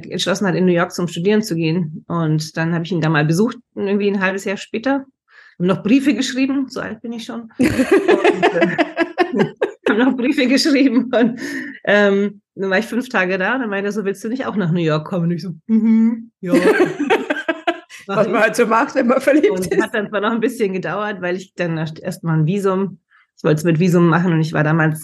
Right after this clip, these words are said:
Speaker 1: meine erste Karriere im, in der Hotelindustrie und das ging eigentlich ganz gut, dann vor nine eleven auch noch ein, ein Visum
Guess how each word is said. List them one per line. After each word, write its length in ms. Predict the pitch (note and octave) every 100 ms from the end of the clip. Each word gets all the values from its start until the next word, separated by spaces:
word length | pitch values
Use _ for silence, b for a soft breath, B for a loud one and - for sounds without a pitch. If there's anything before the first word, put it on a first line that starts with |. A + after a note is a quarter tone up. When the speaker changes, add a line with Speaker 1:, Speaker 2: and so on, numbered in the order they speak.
| - D#3+
Speaker 1:
meine 180 | D#3
erste 220 | - D#3+ E3
Karriere 380 | F3+ D3+ D3
im, 180 | C#3 D3
in 80 | -
der 80 | D3+
Hotelindustrie 720 | D3+ D3+ D#3 F3 E3+ E3+ F3+ D3
und 160 | D3
das 180 | D3+ -
ging 260 | F3 D#3 -
eigentlich 360 | D3+ D3+ D#3
ganz 360 | D3 D3 - -
gut, 480 | C#3 C3 C3 - - B B B B B -
dann 260 | D3+ C3+
vor 240 | D3 E3+ D#3
nine 220 | D3+ D3+
eleven 380 | D3+ C#3+ D#3 C#3+
auch 140 | C3+
noch 340 | D3+ D3 D#3 -
ein, 560 | B2+ - C3 D#3+ C#3+ C#3+
ein 80 | D3+
Visum 420 | D3+ D3 D3